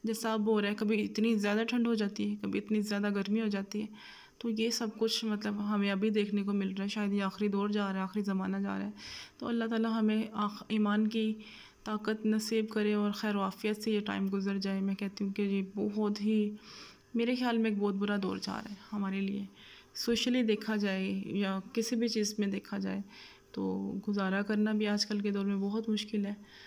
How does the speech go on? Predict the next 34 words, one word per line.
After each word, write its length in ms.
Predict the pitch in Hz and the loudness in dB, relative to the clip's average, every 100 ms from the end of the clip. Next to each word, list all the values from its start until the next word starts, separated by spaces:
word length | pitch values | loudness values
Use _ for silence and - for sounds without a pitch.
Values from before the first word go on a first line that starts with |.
| - - | -18 -6
और 240 | 190 190 | 0 0
अगर 200 | 190 190 | 2 2
दीनी 320 | 190 190 214 233 | 2 4 6 4
हवाले 320 | 240 208 196 | 2 2 2
से 120 | 214 | 0
देखा 320 | 202 202 208 | 0 0 -2
जाए, 240 | 196 190 185 | -2 -2 -2
तो 100 | - | -2
ईमान 380 | 208 196 196 196 | 0 2 2 0
की 80 | |
ताकत 300 | 208 196 196 | -2 -4 -4
भी 140 | 196 196 | -2 -2
हर 180 | 190 190 | 0 -2
किसी 240 | 196 190 | -4 -2
में 120 | 190 | 0
एक 100 | 185 | 0
जैसी 240 | 185 190 202 | -2 -2 -2
नहीं 220 | 190 196 | 0 0
है, 60 | 196 | -2
बहुत 360 | 196 190 208 | -2 -4 -2
कमज़ोर 360 | 208 190 185 190 | 0 0 2 0
हो 80 | 185 | 0
गया 240 | 180 190 | 0 -2
है 40 | 196 | -4
मुसलमानों 600 | - 208 202 196 185 185 | -6 -6 -4 -2 0 -2
के 120 | 202 | -2
ईमान। 340 | 190 185 185 190 - - - - - | 0 0 0 -4 -8 -14 -14 -12 -4
अल्लाह 140 | 220 | -2
ताला 220 | 208 208 | 0 2
हमें 260 | 214 208 202 | 2 2 4
ईमान 280 | 202 202 196 | 4 4 2
की 120 | 202 | 0
ताकत 340 | 202 196 - | -4 -4 -4
दे 220 | 196 202 | -2 -2